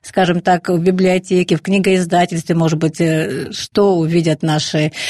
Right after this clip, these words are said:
специалисты в этом плане, было бы очень интересно узнать. Вот, благодаря книге,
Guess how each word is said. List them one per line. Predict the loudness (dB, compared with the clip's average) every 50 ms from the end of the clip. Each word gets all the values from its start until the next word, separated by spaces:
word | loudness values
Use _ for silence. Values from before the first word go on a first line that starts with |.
| -10 -8 -10
специалисты | -10 -4 -4 -4 -2 0 0 2 2 4 2 2 0 -2 -2
в | -2 -2
этом | -2 0 -2 -2 0
плане, | 0 0 0 0 0 0
было | 0 0 0 0
бы | 0 0 -2
очень | -2 -2 0 0
интересно | 0 0 0 0 0 0 0 0 0 0 0 0
узнать. | 0 -2 0 0 2 2 2 2 0 -2 -4 _ _ -14 -10 -10 -8 -8 -10 -12 -14 -16 -18 -20 _ _
Вот, | -2 0 2 2 2
благодаря | 2 2 2 2 0 0 0 0 2 0 0
книге, | -2 -2 0 2 4 4 4 4 2 2 2 2 2 2 -2 -4